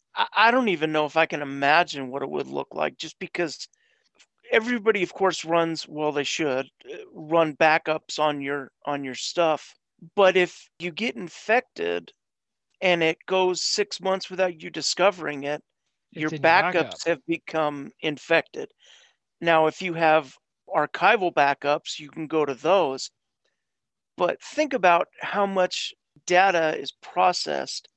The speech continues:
Speaker 1: within a six-month period or a year. How much are you going to lose? I mean, if a university lost a year of data,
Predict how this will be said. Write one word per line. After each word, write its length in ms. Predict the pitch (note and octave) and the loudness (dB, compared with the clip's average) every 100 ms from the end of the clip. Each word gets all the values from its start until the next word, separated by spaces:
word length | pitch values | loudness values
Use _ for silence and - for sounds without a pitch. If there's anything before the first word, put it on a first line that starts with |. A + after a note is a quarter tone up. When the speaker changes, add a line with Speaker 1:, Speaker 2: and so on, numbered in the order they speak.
| _ _ _ _ _ _ | _ _ _ _ _ _
Speaker 1:
within 720 | - D3 E3 E3+ E3 D#3+ D3+ - _ - | -10 -6 -4 -2 -2 -2 -8 -14 _ -8
a 100 | D3+ | -6
six-month 840 | - - F#3+ - E3+ D#3+ D#3 - | -4 -2 -4 -6 -6 -6 -6 -10
period 580 | - E3 D#3+ D3+ - - _ _ _ _ _ - | -4 -4 -2 -6 -10 -14 _ _ _ _ _ -8
or 460 | D#3+ D#3 D#3 D3 - | -2 0 0 -4 -6
a 80 | D3+ | -6
year. 720 | C3+ B2+ D3 E3 D#3 - - _ _ _ _ _ _ - | -6 -6 2 2 2 -4 -12 _ _ _ _ _ _ -14
How 260 | - F#3+ G3+ | -2 2 4
much 280 | A#3 A#3 | 2 0
are 60 | E3+ | -4
you 260 | C#3+ D#3+ F3+ | -6 -10 -6
going 440 | E3+ E3+ E3+ E3 | 0 2 0 0
to 100 | D#3 | -4
lose? 720 | C3+ C3+ D#3 D#3+ C#3 C3 - | -4 -6 -2 -2 -4 -8 -6
I 60 | E3 | -4
mean, 200 | D#3+ D#3+ | -2 -2
if 120 | D#3+ | -4
a 60 | D#3 | -8
university 800 | D3 A#3 A#3+ F#3+ G3 - E3 D#3 | -8 -6 -4 0 0 -2 -8 -10
lost 540 | C#3+ D#3 D#3 D3 - | -6 0 2 0 -4
a 100 | D3+ | -12
year 540 | C#3 C3+ D2+ - E2+ E2+ | -14 -16 -8 -2 2 2
of 200 | C#2 - | -2 -4
data, 400 | C#2+ C#2+ - | 0 0 -4